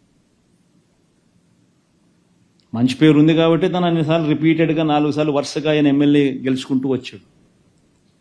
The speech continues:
బలవంతంగా అలాంటి వ్యక్తిని ఏకంగా ఇరికిచ్చే కార్యక్రమం. అంతకుముందు పల్నాడు జిల్లాకి ఎస్పీగా రవిశంకర్ రెడ్డి ఉండేవాడు.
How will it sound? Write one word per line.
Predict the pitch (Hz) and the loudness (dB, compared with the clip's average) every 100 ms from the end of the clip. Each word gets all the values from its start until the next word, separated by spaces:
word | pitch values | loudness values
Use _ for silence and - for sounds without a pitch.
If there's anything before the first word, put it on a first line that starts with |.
| _ _ _ _ _ _ - 104 120 | _ _ _ _ _ _ -20 -10 -2
బలవంతంగా | 131 160 185 180 175 175 170 | 2 2 2 2 2 2 2
అలాంటి | 160 156 147 | 2 0 0
వ్యక్తిని | 143 143 147 147 131 - - - _ _ _ _ _ _ _ _ - | 2 2 2 2 2 0 -14 -20 _ _ _ _ _ _ _ _ -6
ఏకంగా | 117 135 160 - 165 165 165 139 | 2 2 2 2 2 2 2 0
ఇరికిచ్చే | 139 139 143 156 156 | 0 -2 -2 -2 -2
కార్యక్రమం. | 147 135 131 127 113 107 - _ _ _ _ _ _ _ | -2 -4 -4 -6 -8 -10 -14 _ _ _ _ _ _ _
అంతకుముందు | 127 135 135 143 156 | -2 0 4 4 4
పల్నాడు | 147 147 156 147 | 2 2 2 2
జిల్లాకి | 147 151 139 | 4 4 2
ఎస్పీగా | 135 151 143 139 | 0 0 0 2
రవిశంకర్ | 139 131 135 139 | 2 2 0 0
రెడ్డి | 135 131 | -2 -2
ఉండేవాడు. | 127 117 101 | -4 -6 -10